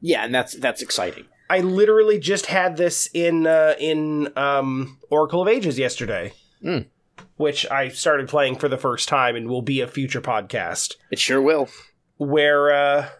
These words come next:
Speaker 2: I had, like, sword and shovel, and it was like, "Okay, what do we use a shovel on? Okay, it's that.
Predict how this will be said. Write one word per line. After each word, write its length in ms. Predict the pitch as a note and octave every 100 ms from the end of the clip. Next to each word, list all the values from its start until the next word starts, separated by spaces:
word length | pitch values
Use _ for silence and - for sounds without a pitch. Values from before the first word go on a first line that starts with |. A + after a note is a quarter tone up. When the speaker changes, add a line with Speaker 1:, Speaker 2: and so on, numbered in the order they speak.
| _ _ _ _ _ _ _ _ _ _ -
Speaker 2:
I 180 | C#3+ D#3+
had, 300 | D3+ E3 E3
like, 460 | D#3+ D#3+ D3 - _ _ _ _ _
sword 680 | - - - G3 F#3 G#3 G3+
and 240 | E3+ E3+
shovel, 560 | - G3 G#3 D#3+ D#3 - _ _ _ _ _
and 240 | E3 E3+ E3
it 60 |
was 120 | E3 D#3
like, 240 | E3+ D3+
"Okay, 300 | E3+ F3 F#3
what 140 | D#3
do 60 | D#3
we 120 | D#3+
use 140 | E3 D#3
a 40 |
shovel 300 | F#3+ E3+ C3
on? 220 | A2 G2
Okay, 360 | E3 F3+ G3+ C#3+
it's 140 | C#3
that. 280 | F3 D3 G2+